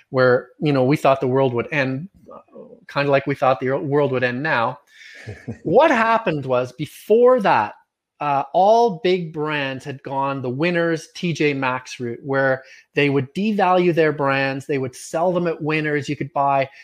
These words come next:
Speaker 1: ten Pierre Cardin or Boss or,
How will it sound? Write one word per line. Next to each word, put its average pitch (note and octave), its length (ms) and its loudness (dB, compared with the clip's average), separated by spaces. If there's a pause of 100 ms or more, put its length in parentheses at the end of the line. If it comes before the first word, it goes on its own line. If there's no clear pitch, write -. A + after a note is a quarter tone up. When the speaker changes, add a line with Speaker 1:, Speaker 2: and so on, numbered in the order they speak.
(320)
Speaker 1:
ten G3+ 380 0
Pierre F3 500 2
Cardin D3+ 800 2
or A#2 300 -2
Boss D3+ 540 2
or, B2 340 -2